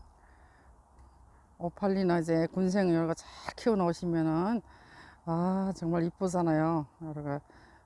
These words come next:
어? 딱 저거 아메치스처럼 그렇게 되더라고요. 이것도.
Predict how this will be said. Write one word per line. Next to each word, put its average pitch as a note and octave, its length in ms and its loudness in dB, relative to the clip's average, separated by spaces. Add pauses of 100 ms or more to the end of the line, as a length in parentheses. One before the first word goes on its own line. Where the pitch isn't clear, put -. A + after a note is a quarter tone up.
(120)
어? F3+ 340 -6 (640)
딱 - 240 -2
저거 E3+ 400 -2 (300)
아메치스처럼 F3 960 -4 (840)
그렇게 D3+ 280 -8
되더라고요. C#3+ 640 -6
이것도. E3 580 -8